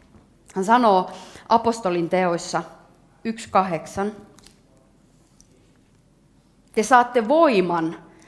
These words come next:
kun Pyhä Henki tulee teihin, ja te olette minun todistajani Jerusalemissa, koko Juudeassa, Samariassa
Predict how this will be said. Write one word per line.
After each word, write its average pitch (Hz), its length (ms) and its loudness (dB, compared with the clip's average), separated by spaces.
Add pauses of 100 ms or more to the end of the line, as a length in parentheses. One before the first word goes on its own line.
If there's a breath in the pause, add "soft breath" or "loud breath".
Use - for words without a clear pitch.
(220 soft breath)
kun 202 160 -4
Pyhä 220 280 2
Henki 170 300 -2
tulee 175 340 -2
teihin, 160 800 -4
ja 196 60 -4
te 208 160 4
olette 277 360 2
minun 190 260 0
todistajani 170 680 -2
Jerusalemissa, 165 920 0 (140)
koko 277 340 4
Juudeassa, 180 840 0 (260 loud breath)
Samariassa 165 880 0